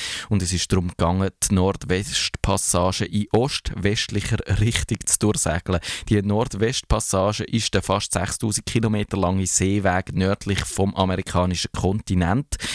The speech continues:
wo der Atlantik mit dem Pazifik verbindet. Und alle Teilnehmer von dieser Expedition sind auf dem kanadisch-arktischen Archipel gestorben. Und eben, der Jeffrey Blair Latta hat jetzt gesagt, es sei ja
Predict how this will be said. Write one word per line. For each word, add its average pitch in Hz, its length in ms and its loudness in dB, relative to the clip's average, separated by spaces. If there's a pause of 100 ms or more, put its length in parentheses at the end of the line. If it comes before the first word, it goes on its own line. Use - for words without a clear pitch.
(360)
wo 87 200 2
der - 240 0
Atlantik - 720 -4
mit 113 140 0
dem - 120 -2
Pazifik - 580 -2 (100)
verbindet. 85 480 0
Und 87 240 -2
alle 139 360 2
Teilnehmer 101 560 0
von - 180 -2
dieser 92 220 0
Expedition 107 960 0
sind 95 400 2
auf 101 80 -4
dem 101 180 0
kanadisch-arktischen 87 1800 0
Archipel 87 920 0 (160)
gestorben. - 640 -2 (840)
Und 85 140 2
eben, 80 220 2 (200)
der - 120 -2
Jeffrey 82 480 0
Blair 78 320 0
Latta 90 500 -2
hat 101 220 0
jetzt 98 160 -2
gesagt, 95 420 0 (360)
es - 200 2
sei 98 140 4
ja 85 120 2